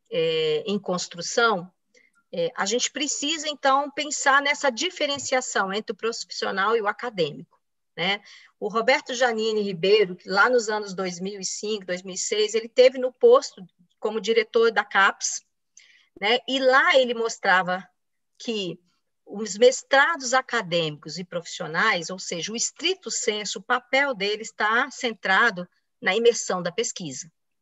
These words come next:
Então, esse é o primeiro movimento que a gente precisa entender. Fazer pesquisa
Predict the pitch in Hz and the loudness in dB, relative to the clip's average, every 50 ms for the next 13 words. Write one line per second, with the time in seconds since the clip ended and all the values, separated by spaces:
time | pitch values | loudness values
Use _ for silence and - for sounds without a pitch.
0 | _ - 180 - - 226 240 247 247 254 320 - - 311 311 - - 285 285 262 | _ -18 -6 0 2 2 4 4 4 4 2 0 -2 -6 -6 -6 -6 -6 -2 4
1 | 247 247 254 254 247 254 254 247 262 254 254 240 226 240 240 - 240 226 233 - | 6 6 6 6 4 0 -2 -2 -2 -2 -2 -2 -2 -2 -4 -8 -10 -10 -10 -12
2 | - - 202 - - 185 175 196 202 - 214 214 220 170 151 147 135 - - - | -12 -14 -14 -12 -12 -10 -10 -10 -8 -6 -6 -6 -4 -6 -6 -6 -8 -12 -18 -20
3 | - - - - _ _ _ - 214 196 208 190 185 202 254 262 302 349 339 - | -20 -20 -20 -20 _ _ _ 0 2 2 2 2 4 8 8 8 8 8 2 -2
4 | - 285 262 - - - - 220 233 269 269 233 208 170 - | -2 -2 -2 -4 -8 -10 -8 -6 -4 -4 -4 -2 -2 -2 -2